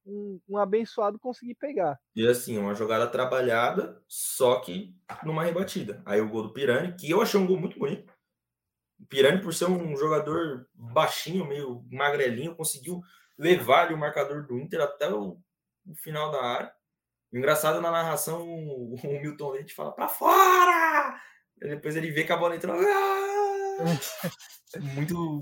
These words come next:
Speaker 2: engraçado essa, essa narração dele.
Speaker 1: É, dá,
Speaker 2: A bola
Speaker 1: dá.
Speaker 2: pega na trave, né? E
Speaker 1: Dá pra
Speaker 2: depois
Speaker 1: pôr
Speaker 2: disso
Speaker 1: aqui, ó. Vamos ver se eu
Speaker 2: O som dele falando.
Speaker 1: Ver se eu, se o Globo Esporte dá som. E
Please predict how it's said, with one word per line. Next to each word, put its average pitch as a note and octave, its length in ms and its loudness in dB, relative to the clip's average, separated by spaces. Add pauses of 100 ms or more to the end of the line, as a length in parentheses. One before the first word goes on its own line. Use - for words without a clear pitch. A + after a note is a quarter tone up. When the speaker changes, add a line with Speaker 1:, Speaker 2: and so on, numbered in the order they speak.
(140)
Speaker 2:
engraçado D3 480 6
essa, A2+ 440 0
essa B2+ 140 2
narração A#2 420 -2
dele. A2 220 -8 (340)
Speaker 1:
É, F3+ 120 -4
dá, C#3 160 -2
Speaker 2:
A - 40 0
bola A2 180 4
Speaker 1:
dá. - 40 -4
Speaker 2:
pega C3+ 160 4
na D3 120 4
trave, D3+ 420 2
né? D3+ 200 -8 (140)
E D3+ 220 -10
Speaker 1:
Dá D#3 60 -2
pra F3+ 80 2
Speaker 2:
depois A3+ 280 2
Speaker 1:
pôr G#3 100 0
Speaker 2:
disso E3+ 300 0
Speaker 1:
aqui, C#3 80 0
ó. B2+ 140 -6 (880)
Vamos C3 260 -18
ver A#2 140 -16
se - 100 -20
eu A2+ 400 -14
Speaker 2:
O A2 40 -8
som A2 260 -6
dele G#2+ 140 -10
falando. G2+ 300 -6 (1500)
Speaker 1:
Ver A#2 100 -20
se - 120 -20
eu, A#2 180 -20 (360)
se - 80 -8
o A#2+ 140 -6
Globo C3 320 -6
Esporte A#2+ 440 -6
dá A#2+ 200 -2
som. A2+ 360 -10 (1500)
E G3 600 0